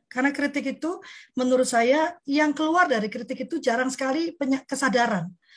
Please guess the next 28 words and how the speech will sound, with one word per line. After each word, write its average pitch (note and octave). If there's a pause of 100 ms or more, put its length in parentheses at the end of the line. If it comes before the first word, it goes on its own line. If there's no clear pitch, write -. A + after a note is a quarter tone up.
(220)
tapi B3+
lebih C#4
pada A#3+
sakit -
hati B3+ (160)
gitu F#3+
ya. G3+
<laughs> -
Jadi B3+ (160)
nggak A#3+
usah D#4
ngeritik C#4+
lah D4
gitu G#3
kan. A#3
Eh, -
lebih A3+
baik C4
nanti B3+
diskusi C4
lagi, B3
eh, A3
pada G#3
saat G3+
kemudian G#3+
terjadi G3
apa D4
yang C4+